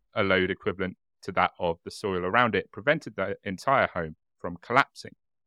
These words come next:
In the end, the top three floors were taken out, leaving the house with just the four stories that are visible today. Um, with the exception of some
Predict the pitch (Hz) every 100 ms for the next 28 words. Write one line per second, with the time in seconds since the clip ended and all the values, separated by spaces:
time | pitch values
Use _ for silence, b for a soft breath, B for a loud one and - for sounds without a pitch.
0 | - 135 131 139 196 214 123 - 156 -
1 | 135 113 - 110 101 - 185 170 113 92
2 | 90 - - - 98 98 92 90 90 87
3 | - 87 95 - 87 - 151 - 87 82
4 | 76 - - 85 85 85 - - _ _
5 | _ _ 92 - 120 - _ _ _ -
6 | 98 90 92 107 143 156 147 139 - 156
7 | - 165 202 208 _ - 107 101 - -
8 | 117